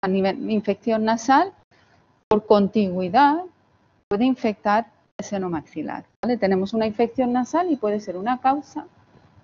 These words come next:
de una infección nasal. Otras causas pueden ser, pueden ser natación o buceo en aguas que no están limpias del todo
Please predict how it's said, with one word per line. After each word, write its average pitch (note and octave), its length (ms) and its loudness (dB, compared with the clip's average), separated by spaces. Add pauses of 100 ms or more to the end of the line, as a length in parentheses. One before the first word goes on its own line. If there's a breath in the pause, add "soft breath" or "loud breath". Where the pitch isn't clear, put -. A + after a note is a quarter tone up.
(100)
de - 60 -4
una F3+ 120 -4
infección F3+ 600 -10
nasal. - 280 -10 (960)
Otras D4+ 300 6
causas D#4+ 540 4 (140)
pueden B3 280 -6 (160)
ser, F3+ 220 -6 (300)
pueden A3 280 -12
ser C4+ 460 0 (100)
natación B3+ 920 2 (160)
o G3+ 80 0
buceo B3+ 680 0
en G3+ 160 -2
aguas B3+ 800 0
que G3 80 -6
no F#3+ 140 4
están A#3 560 0
limpias G3+ 480 -2
del A#3 200 2
todo D4 380 2